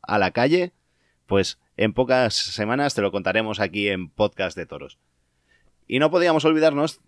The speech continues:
del histórico concurso de recortadores con toros de Victorino Martín, que se ha convertido en el protagonista del fin de semana con las declaraciones contra el tendido siete de Madrid. Unas declaraciones que la semana que viene comentaremos con nuestros colaboradores.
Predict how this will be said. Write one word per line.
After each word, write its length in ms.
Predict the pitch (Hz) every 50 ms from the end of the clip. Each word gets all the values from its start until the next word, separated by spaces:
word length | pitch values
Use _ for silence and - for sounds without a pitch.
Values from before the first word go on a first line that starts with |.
| _ _ -
del 540 | 113 104 120 120 117 117 117 113 110 110 110
histórico 500 | 113 107 - - 135 143 139 143 147 135
concurso 460 | 131 127 117 - 131 135 - 151 143
de 200 | 135 123 117 110
recortadores 720 | 98 107 95 - 110 98 - 98 101 117 127 143 147 -
con 160 | - 113 107 95
toros 280 | 117 131 143 139 113
de 100 | 98 110
Victorino 440 | 104 107 - - 98 98 117 139 131
Martín, 400 | 104 104 - - 180 185 113 - - - _ _ _ -
que 100 | - 101
se 100 | 101 120
ha 60 | 123
convertido 580 | 120 139 131 117 107 - - 127 139 147 143 131
en 80 | 117
el 220 | 117 110 107 104 -
protagonista 580 | - 104 101 - 104 98 101 107 117 - 143
del 120 | 131 110 101
fin 160 | - 123 127
de 80 | 127 123
semana 380 | 120 110 107 117 135 143 131
con 180 | - - 110 107
las 120 | 101 92
declaraciones 720 | 95 95 - 98 92 90 85 - - 104 117 131 131 -
contra 600 | - 117 110 92 98 101 95 92 95 92 90 85 -
el 200 | - 98 104 92
tendido 340 | - 90 92 101 110 120 113
siete 420 | - - 104 110 107 127 127 127
de 140 | 110 - 90
Madrid. 320 | 85 73 80 104 135 - - _ _ _ _ _ _ _ _ _ _ _ _
Unas 240 | - 95 110 120 120
declaraciones 760 | 127 123 110 120 117 113 107 - 117 120 127 139 147 143 -
que 240 | - 113 107 104 98
la 100 | 98 98
semana 360 | - 101 98 107 113 117 113
que 140 | - - 107
viene 200 | 113 120 131 135
comentaremos 560 | 104 107 104 104 92 - 85 101 113 120 -
con 200 | - 107 104 101
nuestros 460 | 98 98 - - 95 90 87 87 -
colaboradores. 760 | - - 95 87 82 80 76 76 78 90 92 73 - - -